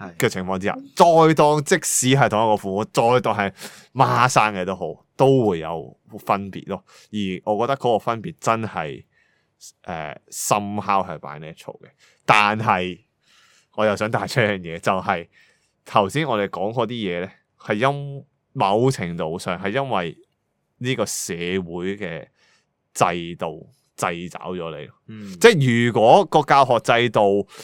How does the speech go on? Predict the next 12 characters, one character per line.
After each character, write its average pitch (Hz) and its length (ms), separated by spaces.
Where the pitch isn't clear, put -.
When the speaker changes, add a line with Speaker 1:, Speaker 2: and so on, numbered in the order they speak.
Speaker 1:
唔 113 280
係 117 220
以 110 300
一 135 40
個 107 240
年 90 480
嚟 87 320
劃 98 240
分 131 280
一 139 60
個 - 120
學 92 220